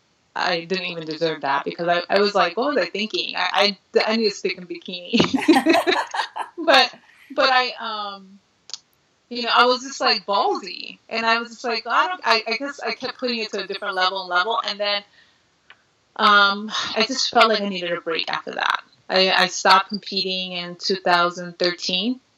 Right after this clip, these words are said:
Speaker 2: Mm-hmm.
Speaker 1: and,
Speaker 2: Nice.
Speaker 1: um, I just was like, I kind of, you can get a little bit jaded with,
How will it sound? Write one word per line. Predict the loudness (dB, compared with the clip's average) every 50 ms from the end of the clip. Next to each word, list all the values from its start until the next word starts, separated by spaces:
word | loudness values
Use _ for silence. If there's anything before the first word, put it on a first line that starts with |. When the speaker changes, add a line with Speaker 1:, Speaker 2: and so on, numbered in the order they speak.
| _ -20
Speaker 2:
Mm-hmm. | -18 -16 -16 -16 -16 -18 -20 _ _ _ _ -8
Speaker 1:
and, | -6 -4 -2 -2 -2 -2 -2 -2
Speaker 2:
Nice. |
Speaker 1:
um, | 0 0 2 2 0 0 -2 -4 -8 -12 -12 -14 -16 _ _ -20 -20 -20 -20 -20 _ -14 -4 0
I | 2 2
just | 2 0 -2 -4 -4 -2
was | 0 0 0 0 2
like, | 2 2 2 0 -2 -8 -8 -4
I | -2 -2 -2
kind | -2 -2 -2 0 2 2 0 0
of, | -2 -4 -8 -16 _ -4
you | 0 0 2 2
can | 4 4 6
get | 8 8 8 6
a | 6
little | 4 4 2 2 2
bit | 0 -4 -2 -2
jaded | 0 0 0 2 2 2 0 0 -2 -2
with, | -2 0 0 0 -2